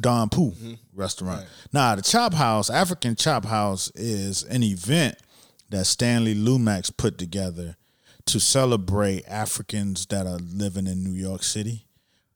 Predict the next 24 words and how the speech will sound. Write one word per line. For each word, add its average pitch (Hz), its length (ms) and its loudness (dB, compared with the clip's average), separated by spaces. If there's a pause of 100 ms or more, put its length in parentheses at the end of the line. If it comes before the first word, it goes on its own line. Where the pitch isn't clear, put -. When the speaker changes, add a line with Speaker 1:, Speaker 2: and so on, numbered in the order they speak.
(140)
Speaker 1:
Or, 92 280 0
you 127 80 2
know 117 60 2
what - 20 0
I'm 107 40 0
saying, 110 200 2
that 104 180 4
are 90 60 0
in 104 260 0
town. 104 680 0 (260)
So - 180 0
they, 120 300 2
everybody 117 400 2
will 107 80 4
bring 107 340 2
an 95 60 0
African 101 480 -2
dish 101 280 -2
and 98 80 -2
they'll 101 140 0
celebrate 95 540 -2
their 90 120 -8
heritage. 90 580 -10
And, 87 200 -14